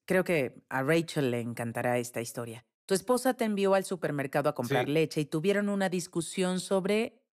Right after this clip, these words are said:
Speaker 2: Ella me dijo que fuera a cierta tienda a comprar leche orgánica y ese es el lugar más caro para comprar leche.
Speaker 1: <laughs>
Speaker 2: Y yo dije, "Yo fui criado con leche de Walmart y cuesta un dólar, así que voy a ir a Walmart". Ella dijo,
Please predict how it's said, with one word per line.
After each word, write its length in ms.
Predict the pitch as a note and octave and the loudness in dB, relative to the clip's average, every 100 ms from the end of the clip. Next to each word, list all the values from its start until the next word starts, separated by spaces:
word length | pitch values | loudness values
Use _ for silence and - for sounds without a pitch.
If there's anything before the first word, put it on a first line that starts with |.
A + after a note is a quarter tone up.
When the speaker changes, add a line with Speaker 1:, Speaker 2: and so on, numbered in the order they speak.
| _ - | _ -2
Speaker 2:
Ella 220 | F3 A3+ | 0 2
me 100 | G#3 | 2
dijo 280 | F#3+ F#3+ D#3+ | 2 0 0
que 100 | D3 | 0
fuera 300 | D#3+ E3 D3+ | 2 4 4
a 20 | |
cierta 340 | D3+ C#3 C#3 | 2 2 0
tienda 260 | C#3 C3+ B2+ | 0 0 0
a 40 | |
comprar 400 | B2 A2+ C3+ B2+ | 0 2 2 4
leche 180 | B2+ B2+ | 2 0
orgánica 480 | A2+ A#2 A#2 C3+ A#2+ | 2 2 2 2 2
y 160 | C#3+ E3 | 4 4
ese 180 | F#3 F3 | 4 2
es 80 | |
el 80 | D#3 | 0
lugar 220 | D3 D#3+ | 2 2
más 160 | D#3+ D#3 | 2 2
caro 260 | F#3 E3 D3 | 2 2 2
para 180 | C3 | 0
comprar 340 | - B2 C#3 C3 | 2 2 2 4
leche. 320 | - - - | 2 2 0
Speaker 1:
<laughs> 540 | - C4 - C4+ B3 A3+ | -4 -10 -6 -4 -4 0
Speaker 2:
Y 160 | C#3+ | 0
yo 160 | C#3 D3+ | 4 4
dije, 560 | D#3+ D3+ C#3+ C#3 C#3 - | 4 4 4 4 2 0
"Yo 160 | E3+ | -4
fui 160 | G#3 G3 | -4 -6
criado 500 | - D3 C#3+ C#3 C3+ | 0 4 4 4 -2
con 200 | A2+ A2+ | -2 0
leche 240 | B2+ A#2 A#2 | -2 0 0
de 60 | |
Walmart 580 | G#2+ C#3 E3+ D3 C3 A2+ - | 2 4 4 2 0 0 0
y 160 | C3+ | 0
cuesta 280 | D3 D#3 F#3 | 4 4 4
un 120 | D#3 | 4
dólar, 320 | F3 G3+ G3 | 4 4 4
así 200 | C3 C#3 | 4 0
que 120 | B2 C3 | -4 -2
voy 200 | C3+ C#3+ | 2 2
a 60 | |
ir 80 | D3 | 4
a 40 | |
Walmart". 540 | C#3+ D3+ D3 A#2+ G2 - | 4 4 4 2 -2 -4
Ella 240 | C#3 C3 B2 | 0 2 2
dijo, 300 | A2+ A2+ | 2 0